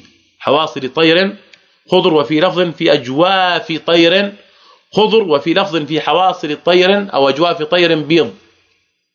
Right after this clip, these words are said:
فبين أن الأرواح أين توجد؟ في حواصل الطير، وأن تلك الطيرة تسرح في الجنة فتأكل من ثمارها وتشرب من أنهارها، ثم تأوي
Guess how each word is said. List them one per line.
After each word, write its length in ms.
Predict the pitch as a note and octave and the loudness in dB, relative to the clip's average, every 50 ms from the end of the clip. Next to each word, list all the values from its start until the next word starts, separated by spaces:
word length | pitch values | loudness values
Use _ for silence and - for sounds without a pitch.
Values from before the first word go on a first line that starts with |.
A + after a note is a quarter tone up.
| _ _ _ _ _ _ _ _ _ - | _ _ _ _ _ _ _ _ _ -2
فبين 380 | A#2 B2+ D3+ F#3+ G3 F#3 D#3+ D#3+ | 0 2 2 2 2 2 0 0
أن 140 | E3 E3 | -2 0
الأرواح 540 | D#3+ D3+ D#3 D#3 D#3 E3+ F#3 F3+ - - - | 0 0 0 2 2 0 0 -2 -4 -4 -4
أين 280 | E3+ F3+ E3+ D#3+ D#3+ D#3 | 0 0 0 0 0 -2
توجد؟ 400 | E3 D#3+ C3 C#3 D#3 E3 D#3+ - _ _ _ _ _ _ _ _ _ _ _ _ _ | -4 -2 0 0 0 0 -2 -6 _ _ _ _ _ _ _ _ _ _ _ _ _
في 200 | - D#3 E3 D#3+ | 0 2 2 2
حواصل 720 | - D3+ D3 D#3+ F3+ F#3+ F#3+ F#3 - F#3+ G3+ A3 A3 A3+ A#3 - _ _ _ _ _ _ _ _ _ _ _ _ _ _ - - | 2 0 0 2 2 0 0 -2 -2 0 0 0 -2 -4 -8 -14 _ _ _ _ _ _ _ _ _ _ _ _ _ _ -2 -2
الطير، 680 | D3 C#3+ - - - F3+ F#3 G3+ G#3 G#3 G#3 G3 E3+ | -2 -2 -4 -6 -4 0 2 2 4 2 2 0 -2
وأن 480 | C#3 C#3 C#3+ E3 F3+ F3+ E3 D#3 D3 - | -2 -2 0 0 -2 -2 0 -2 -2 0
تلك 300 | - G3+ F#3+ D3 - - | 0 -2 -2 -2 -2 -4
الطيرة 960 | C#3+ - - _ _ _ _ - F3 F3 F3+ F3+ E3+ E3+ F#3+ G3 F#3+ F3+ - - | -4 -4 -6 _ _ _ _ -2 0 2 2 2 2 2 2 2 0 -2 -2 -2
تسرح 520 | F#3+ F#3+ F#3 - - - F3 D#3 C#3+ - D3+ | -2 -2 -2 -2 -6 -4 -2 -2 0 -2 -4
في 180 | C3+ - C#3+ | -6 -4 -4
الجنة 640 | C3+ B2+ B2 A#2+ C3+ B2+ B2 A#2 A#2 A#2 A2+ G2+ G2 - _ _ _ _ _ _ _ _ _ | -6 -4 -2 0 0 0 0 0 -2 -2 -2 -4 -6 -12 _ _ _ _ _ _ _ _ _
فتأكل 480 | - - - F3+ E3 D3+ D3+ - E3 D3+ | -4 -2 0 0 0 0 -2 -2 0 0
من 220 | C#3+ C#3+ C3+ C3 | 0 0 -2 -6
ثمارها 640 | - - C3 C3+ D3 D#3 D3+ D3 D3 C#3+ C#3+ C3+ | -6 -4 -2 0 0 0 0 -2 -2 -2 -2 0
وتشرب 500 | B2+ A2+ A2+ D3 C#3 - - C#3+ C3+ C3 B2+ | -2 -2 -4 -6 -6 -4 -2 0 0 0 0
من 160 | B2 B2 B2 | -2 -2 -2
أنهارها، 640 | B2 B2 B2 A#2+ A#2+ C#3 D#3 D#3+ D#3+ D#3+ D#3+ D#3+ D#3 | -2 -2 -2 -2 -2 -2 -2 -2 -2 -2 -2 -2 -4
ثم 480 | D3+ - - G3 G#3 G3+ F#3+ F#3 E3+ | -2 0 2 2 2 4 2 2 0
تأوي 540 | E3 - F#3+ F#3 F3+ F3+ F3 F#3+ G3+ G#3+ G3+ | 0 0 0 0 2 2 0 0 0 -2 -4